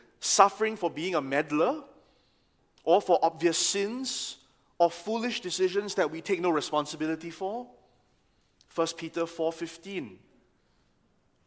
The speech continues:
But as we suffer for our faith, consider Christ's own sufferings that are a pattern for ours so that we will not grow weary and lose heart.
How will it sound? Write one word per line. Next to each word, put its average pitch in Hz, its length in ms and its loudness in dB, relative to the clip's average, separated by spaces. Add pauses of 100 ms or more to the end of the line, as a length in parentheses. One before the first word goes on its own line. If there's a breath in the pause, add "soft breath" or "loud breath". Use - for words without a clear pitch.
But 175 180 -6
as 196 320 0
we 185 140 -8
suffer 190 500 0
for 180 220 -2
our 151 160 0
faith, 151 720 -4 (840)
consider 208 560 0
Christ's 208 840 0
own 175 320 -2
sufferings 139 1000 -8 (600 soft breath)
that 151 220 2
are 160 180 4
a 135 60 -2
pattern 180 460 -2
for 143 140 0
ours 139 380 2
so 151 160 -4
that 135 140 -4
we 120 100 -12
will 113 140 -12
not 123 280 -8
grow 123 120 -12
weary 113 420 -12
and 98 220 -16
lose 104 160 -14
heart. - 380 -16